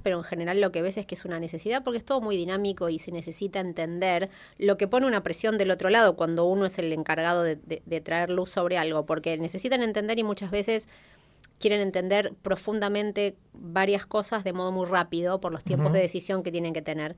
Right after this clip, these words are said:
Speaker 2: Claro.
Speaker 1: Entonces eso es un desafío metodológico, porque uno tiene que tratar de pensar cómo hago para llevar lo más rápido posible lo que necesitan para que puedan tomar decisiones. Yo eso particularmente lo, nu-, nunca lo minimizo, porque,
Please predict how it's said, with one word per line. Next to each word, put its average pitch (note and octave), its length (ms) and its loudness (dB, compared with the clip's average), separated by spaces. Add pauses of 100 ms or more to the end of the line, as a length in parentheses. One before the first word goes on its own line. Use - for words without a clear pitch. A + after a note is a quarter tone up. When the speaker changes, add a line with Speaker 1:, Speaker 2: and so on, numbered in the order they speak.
Speaker 2:
Claro. A#2 200 0
Speaker 1:
Entonces F3 360 -2
eso F3+ 200 0
es G3 160 4
un G3+ 100 4
desafío E3+ 440 -2
metodológico, D#3 640 -4
porque D3+ 160 -8
uno E3+ 120 -4
tiene E3 160 -4
que E3 80 -6
tratar D#3+ 280 -4
de E3 100 -2
pensar G3 540 0 (320)
cómo G#3+ 220 4
hago G#3 180 6
para F3 120 2
llevar F#3+ 280 2
lo G#3 100 4
más G#3 160 2
rápido C4 320 6
posible B3 440 2
lo G3 120 6
que F3+ 100 -2
necesitan G3+ 560 -4
para F#3 140 -2
que E3+ 100 -4
puedan F3 200 -2
tomar E3+ 260 -4
decisiones. D#3 640 -8 (160)
Yo A3+ 200 4
eso A#3 200 2
particularmente G3+ 520 0
lo, G3+ 80 0 (460)
nu-, G3 160 -4
nunca A3+ 280 2
lo G3 100 6
minimizo, F3 540 0
porque, D#3 400 -4